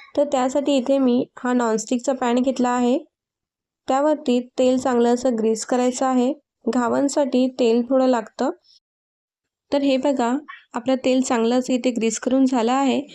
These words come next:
आता जे आपण बॅटर बनवून ठेवलं आहे तांदळाच्या पिठाचं, ते आपल्याला चांगलं असं खालून असं हलवून हलवून घ्यायचं आहे, कारण की जो पीठ आहे ना, तो पटकन असं खाली बसतो आणि पाणी फक्त वरती राहतो, म्हणून आपल्याला हे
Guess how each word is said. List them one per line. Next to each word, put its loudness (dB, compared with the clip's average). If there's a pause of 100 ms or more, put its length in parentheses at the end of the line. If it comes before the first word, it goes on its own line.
(360)
आता 0
जे 0
आपण 2
बॅटर 0
बनवून 4
ठेवलं 2
आहे 2 (260)
तांदळाच्या -2
पिठाचं, -2 (520)
ते 0
आपल्याला 0
चांगलं 0
असं -2 (840)
खालून 0
असं 0
हलवून 2
हलवून 4
घ्यायचं 0
आहे, 0
कारण 0
की -2
जो 0
पीठ -2
आहे 2
ना, 2
तो 2
पटकन -2
असं 0
खाली 0
बसतो 0
आणि 0
पाणी -2
फक्त -4
वरती 0
राहतो, -2 (600)
म्हणून 4
आपल्याला 0
हे 2